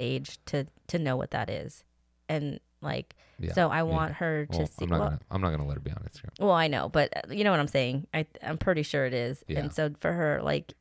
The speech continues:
Speaker 1: it's, it's for me, but it's to show her that,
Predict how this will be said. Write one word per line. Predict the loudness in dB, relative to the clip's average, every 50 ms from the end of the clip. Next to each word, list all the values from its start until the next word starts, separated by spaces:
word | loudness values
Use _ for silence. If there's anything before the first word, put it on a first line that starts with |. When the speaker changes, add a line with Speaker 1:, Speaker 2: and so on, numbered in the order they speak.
| _ _ -4
Speaker 1:
it's, | -2 -2 -2 -6 -12 -12 -14 -14 _ _ -6
it's | -6 -6 -6 -10 -16 -4 0
for | 0 2 2
me, | 2 0 -2 -2 -2
but | 0 0 2 2
it's | 2 0 -2 -6 -14 -20 _ _ _ -4
to | -2 -2
show | -2 -4 -4 -2 0 2 4 4 4 4 2 0 -2 -4 -6 -8 -6
her | -4 -2 0 0 0 0 0 0 -2 -2 -4 -6 _ _ _ _ _ _ _ _ _ _ _ _ _ _ _ _ _ _ _ _ _ _ -20 -8
that, | -4 -2 0 0 0 0 -2 -2 -4 -8